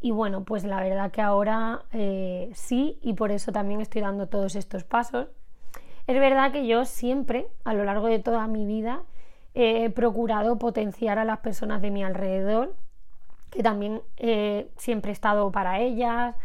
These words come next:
apoyándolas, animándolas, guiándolas, sosteniéndolas. Pero es verdad que cuando me paraba a pensar en cómo llevar a cabo esto,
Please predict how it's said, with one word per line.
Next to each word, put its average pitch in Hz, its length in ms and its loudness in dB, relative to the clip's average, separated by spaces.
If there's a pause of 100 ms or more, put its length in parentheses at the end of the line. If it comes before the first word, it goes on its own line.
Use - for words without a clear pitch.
(200)
apoyándolas, 226 1160 0
animándolas, 220 920 -2
guiándolas, 220 840 -2
sosteniéndolas. 226 960 0 (880)
Pero 240 240 6
es 226 120 2
verdad 262 300 2
que 302 120 -2
cuando 220 300 2
me 208 140 -2
paraba 190 360 -2
a 233 60 -2
pensar 247 480 0
en 233 220 -2
cómo 233 320 0
llevar 226 280 2
a 220 100 -2
cabo 226 280 -2
esto, 220 480 -6